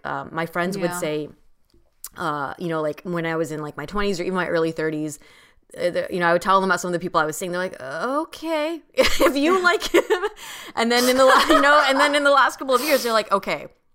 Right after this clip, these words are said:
Speaker 1: I see,
Speaker 2: Yeah.
Speaker 1: I actually could see this person with you, or this person has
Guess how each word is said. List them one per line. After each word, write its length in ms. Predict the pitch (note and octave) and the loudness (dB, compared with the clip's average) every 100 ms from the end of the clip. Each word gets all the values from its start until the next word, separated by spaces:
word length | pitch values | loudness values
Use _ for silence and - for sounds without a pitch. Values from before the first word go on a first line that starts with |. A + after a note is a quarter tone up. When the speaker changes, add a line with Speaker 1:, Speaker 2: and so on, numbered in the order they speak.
| _ F3+ | _ 0
Speaker 1:
I 160 | F#3 | 2
see, 420 | F#3+ - F#3+ G3+ | 0 -8 -8 -4
Speaker 2:
Yeah. 100 | F#3+ | 2
Speaker 1:
I 120 | F3+ F3+ | 2 4
actually 320 | F3+ - F#3+ | 2 -2 -10
could 160 | F3+ | -10
see 160 | - E3 | -6 -6
this 180 | D#3 - | -6 -10
person 340 | D#3 D#3 D#3 | -10 -10 -12
with 140 | D#3+ - | -14 -12
you, 80 | D3+ | -4
or 120 | E3+ | -2
this 160 | F#3 | -2
person 400 | - F3+ - F3 F3 - - - | -2 -4 -4 -8 -8 -18 -20 -12
has 460 | - G#3 G#3 G3+ | 0 2 2 -2